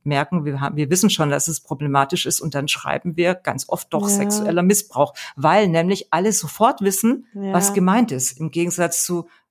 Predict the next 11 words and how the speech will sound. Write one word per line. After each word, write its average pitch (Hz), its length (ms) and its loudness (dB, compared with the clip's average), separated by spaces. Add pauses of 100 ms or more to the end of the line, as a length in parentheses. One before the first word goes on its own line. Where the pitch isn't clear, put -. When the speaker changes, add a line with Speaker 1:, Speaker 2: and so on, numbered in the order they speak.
(200)
Speaker 1:
also 160 180 -2
diesen 185 520 -2
komplizierten, 220 760 0
eher 196 340 0 (220)
soziologischen 190 880 -2
oder 165 120 -4
kriminologischen 190 880 -4
Speaker 2:
Genau. 196 140 -4
Speaker 1:
Wörtern. - 340 -2
Das 185 160 -4
hat 196 160 0